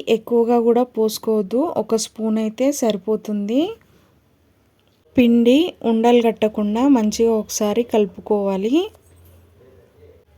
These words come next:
ఈ గ్రేవీని కొంచెం చిక్కబడేంత వరకు మరగనివ్వాలి. ఈ మరిగిన దాంట్లో ఫస్ట్ మనం ఉడికించి పెట్టుకున్న ఈ ఎగ్స్‌ని ఒక్కొక్కటిగా ఇట్లా రివర్స్లో వేయాలి.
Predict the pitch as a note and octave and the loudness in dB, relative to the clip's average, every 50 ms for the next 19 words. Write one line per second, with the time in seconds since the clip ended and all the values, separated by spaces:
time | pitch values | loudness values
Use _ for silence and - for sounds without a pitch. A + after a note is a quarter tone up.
0 | - - - A3+ A#3+ A#3 G#3+ G3+ G3+ A3 A#3 A3+ A3+ A3+ A3+ A#3 A#3 A3+ A#3+ C4+ | -20 -2 2 2 2 2 2 0 4 6 6 6 6 6 4 4 4 6 4 4
1 | D#4+ D#4+ - C4+ A#3 G#3+ A3 B3 A3+ A3+ A3+ - A3+ A3 - - A3+ A3+ A3+ A3 | 2 2 2 0 0 2 2 2 0 2 0 0 -2 -2 2 2 4 4 4 2
2 | G#3+ A3 A3 A3 A3 A3 A3+ G#3+ G#3+ G#3 G#3 G#3 - - A#3+ B3+ B3+ A#3+ A3 G#3 | 2 2 2 2 2 2 2 2 2 2 0 -2 -4 -2 0 2 2 2 2 0
3 | G#3 G3+ G#3+ G#3+ G#3+ G#3+ G3+ G3+ G3+ G3 F#3 G3 A3 C4 D#4 G4 A4 - - - | 0 0 2 2 2 2 0 0 -2 -2 -2 0 0 0 0 0 -4 -10 -16 -20
4 | - - _ _ A3 A3+ A3+ A3 A3 A3 G#3 G#3 G3+ A3 A3 A3+ A3 A3 G#3+ G#3 | -20 -20 _ _ -2 0 2 2 2 2 2 2 0 2 2 2 2 2 2 0
5 | G#3 G3+ F#3+ - G#3+ A#3 C4+ E4 G4+ G#4+ - - - - _ _ _ - - A3 | -2 -4 -4 -4 -2 -2 0 -2 -2 -6 -12 -20 -20 -20 _ _ _ -4 -2 -2
6 | G#3+ - - A#3+ A3+ A3+ A3+ A3 A3+ A3 - - - A3+ G#3+ G#3 G3 - A3 G#3+ | -2 -2 -2 0 0 2 2 2 0 -2 -2 -2 -2 -2 -2 -2 -4 -4 -4 -4
7 | G#3+ - G#3+ A3 G#3 G#3+ - - G#3+ A3 A3 A3+ A3+ A3+ A3 G#3+ G#3 F#3+ - - | -4 -2 -2 -2 -2 -2 -4 -4 -4 -2 -2 -2 0 0 0 -2 -2 -4 -6 -8
8 | - - G#3+ G#3 A#3 C4+ D#4+ G4 - - - - - - - - - G#3 G#3 - | -4 -4 -2 2 2 2 0 0 -6 -16 -20 -20 -20 -20 -12 -8 -8 -8 -2 0
9 | A3+ A3 A3+ A3+ G#3+ G#3+ - G#3 G3+ A3+ B3 C4+ C#4 C4 A#3 G#3+ - A3 A3 G#3+ | -2 0 2 0 0 0 -2 -2 -2 0 0 0 0 0 -2 -2 -4 -4 -4 -4
10 | G#3+ - - - - - - - - - - - - - - - - - - - | -4 -8 -10 -14 -20 -20 -20 -20 -20 -20 -20 -20 -20 -20 -20 -20 -20 -20 -20 -16
11 | - - G#3+ G#3+ A3 A3 G#3 A3+ A3 G#3+ - - A3 A3+ A#3+ B3 A#3+ A#3 G#3+ G#3 | -4 -2 2 4 4 6 6 4 4 4 0 0 2 4 4 4 4 4 4 4
12 | G#3 G#3 G3+ G3+ G3+ G#3 A3+ | 4 2 2 2 2 4 4